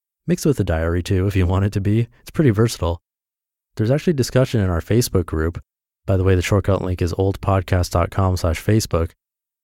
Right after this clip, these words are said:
Someone brought it up, and a bunch of people agreed that a post about that kind of journaling specifically would be helpful.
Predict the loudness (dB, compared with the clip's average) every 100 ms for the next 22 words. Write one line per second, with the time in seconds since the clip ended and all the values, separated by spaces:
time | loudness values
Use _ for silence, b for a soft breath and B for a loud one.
0 | _ 0 2 2 2 2 2 2 0 -2
1 | 0 0 0 0 0 0 0 0 2 2
2 | 2 2 0 0 -2 0 0 0 0 0
3 | -2 -2 -2 -2 -2 -2 0 2 0 -2
4 | -4 -4 -2 -2 0 2 2 2 2 2
5 | 2 2 0 0 -2 -2